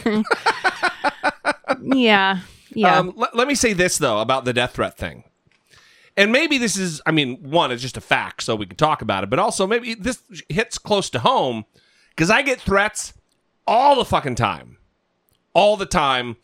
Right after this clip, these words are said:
Speaker 2: I have people, uh, threatening my life or threatening me with violence, and usually it's ignorable, but there have been times, uh, one in specific, one specifically, one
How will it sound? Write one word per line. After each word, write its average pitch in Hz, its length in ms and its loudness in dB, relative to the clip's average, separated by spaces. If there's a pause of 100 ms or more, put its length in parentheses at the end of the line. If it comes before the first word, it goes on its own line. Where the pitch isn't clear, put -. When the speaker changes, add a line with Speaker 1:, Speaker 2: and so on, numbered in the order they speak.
(400)
Speaker 2:
I 170 160 4
have 165 220 -6
people, 117 600 -2 (560)
uh, 104 460 0
threatening 190 540 0
my 170 140 2
life 147 400 0
or 131 60 -6
threatening 151 380 -2
me 147 120 0
with 131 140 -2
violence, 131 880 -2
and 127 440 -2 (500)
usually 208 600 2
it's 160 160 -2
ignorable, 131 840 -2
but - 180 -10
there 208 160 2
have 151 160 0
been 135 200 -4
times, 104 600 -4
uh, 107 120 -2
one 143 220 0
in 127 100 0
specific, 120 640 -2
one 160 260 0
specifically, 127 720 -4 (240)
one 107 240 -6